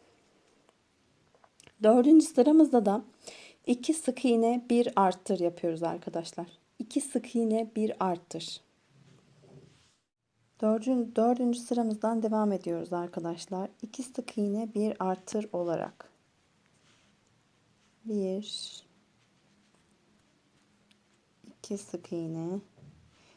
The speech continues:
Üçüncü sık iğnenin içerisine iki kere batıyoruz. Bir arttırmış oluyoruz arkadaşlar. Bir arttır.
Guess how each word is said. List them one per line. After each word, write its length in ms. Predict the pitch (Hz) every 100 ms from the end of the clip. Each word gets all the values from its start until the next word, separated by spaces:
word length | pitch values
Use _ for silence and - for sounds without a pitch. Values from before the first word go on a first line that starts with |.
| _ _ _ -
Üçüncü 440 | 220 220 220 208 226
sık 260 | - 214
iğnenin 380 | 208 190 180 180 -
içerisine 800 | 208 - 190 190 - 180 185 214 - _ _ _ _
iki 300 | 214 226 214
kere 240 | - 156
batıyoruz. 720 | 156 160 - - 190 302 - _
Bir 100 | 240
arttırmış 580 | 233 202 208 - 190 -
oluyoruz 380 | 165 165 165 -
arkadaşlar. 720 | - 170 170 190 180 - - - _ _ _ _ _ _ _ _ _ _ _ _ _ _ _ _ _ _ _ -
Bir 140 | 196
arttır. 680 | 180 175 - - - - -